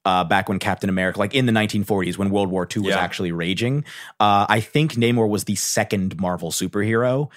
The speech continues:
Speaker 1: after the Human Torch, not the Johnny Storm Human Torch, but
Speaker 2: Mm-hmm.
Speaker 1: the, basically an android. The original Marvel superhero was an android.
Speaker 2: Did you read the Alex Ross, uh, Human
Speaker 1: Yeah,
Speaker 2: Torch
Speaker 1: Marvels.
Speaker 2: Spider-Man? Yeah, that was
Speaker 1: Yeah,
Speaker 2: awesome.
Speaker 1: it's good stuff.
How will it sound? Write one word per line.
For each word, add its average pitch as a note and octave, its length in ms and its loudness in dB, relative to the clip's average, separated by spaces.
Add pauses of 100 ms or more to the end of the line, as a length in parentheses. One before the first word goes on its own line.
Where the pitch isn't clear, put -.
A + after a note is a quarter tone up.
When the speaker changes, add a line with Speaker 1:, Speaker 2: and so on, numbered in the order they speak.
(240)
Speaker 1:
after G#2 340 2
the F#2 80 0
Human G2 300 -2
Torch, - 540 -2
not A#2 240 2
the A2+ 100 0
Johnny G2+ 480 0
Storm D#3+ 300 0
Human A#2+ 240 0
Torch, A2 360 0 (220)
but A2 300 2
Speaker 2:
Mm-hmm. G2 140 -2
Speaker 1:
the, G2+ 460 2
basically B2 300 2
an G#2+ 80 0
android. F#2 640 0
The A#2 120 2
original B2+ 360 4
Marvel A2 280 2
superhero F#2+ 360 -2
was E2+ 80 -2
an F#2 80 -4
android. F#2+ 260 -2
Speaker 2:
Did C#3 40 -2
you D3 120 2
read D3 160 0
the C#3 100 0
Alex B2 320 0
Ross, A2 440 0
uh, A2 340 -2
Human A2+ 260 -2
Speaker 1:
Yeah, C#3 280 6
Speaker 2:
Torch C#3 100 4
Speaker 1:
Marvels. D3 560 6
Speaker 2:
Spider-Man? A2+ 60 -2
Yeah, A2 460 2
that G2+ 80 4
was A#2+ 60 4
Speaker 1:
Yeah, C3 440 6
Speaker 2:
awesome. A#2 100 4
Speaker 1:
it's G#2 120 -4
good A2 180 -2
stuff. G#2+ 440 -2